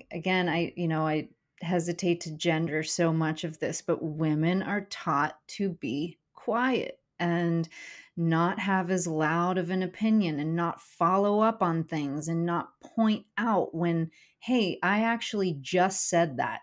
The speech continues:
two seconds ago. Why are you repeating me in a different way, thinking that <laughs> it's an, it's a unique idea?"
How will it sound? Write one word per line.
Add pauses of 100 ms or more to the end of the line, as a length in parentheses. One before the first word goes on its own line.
(120)
two
seconds
ago.
Why
are
you
repeating
me
in
a
different
way,
thinking
that (100)
<laughs>
it's
an, (280)
it's
a
unique (120)
idea?"